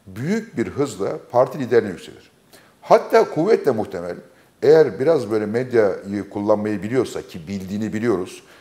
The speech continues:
Galatasaray Kulübü üzerinden çeşitli gazetecilere para aktardığını çeşitli yöntemlerle de biliyoruz.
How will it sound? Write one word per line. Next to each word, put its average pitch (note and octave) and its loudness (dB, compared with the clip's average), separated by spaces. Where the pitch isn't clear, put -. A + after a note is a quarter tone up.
Galatasaray G2 4
Kulübü F2+ -10
üzerinden F2 -8
çeşitli G#2 -8
gazetecilere F#2 -2
para A#2 6
aktardığını F2+ 0
çeşitli G#2 -10
yöntemlerle F#2 -4
de D#2 -12
biliyoruz. A#2 -4